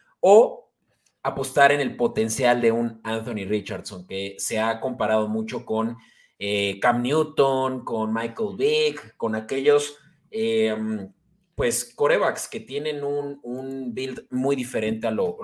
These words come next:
a lo que sabemos y esperamos de un quarterback, ¿no? Donde corren mucho, ¿no? Algo similar también a lo que vemos en Lamar Jackson. Entonces, van a estar, eh,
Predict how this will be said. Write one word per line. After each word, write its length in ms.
a 120
lo 160
que 120
sabemos 680
y 100
esperamos 520
de 60
un 100
quarterback, 420
¿no? 160
Donde 600
corren 300
mucho, 400
¿no? 260
Algo 460
similar 420
también 240
a 40
lo 140
que 80
vemos 260
en 80
Lamar 200
Jackson. 340
Entonces, 420
van 180
a 60
estar, 640
eh, 500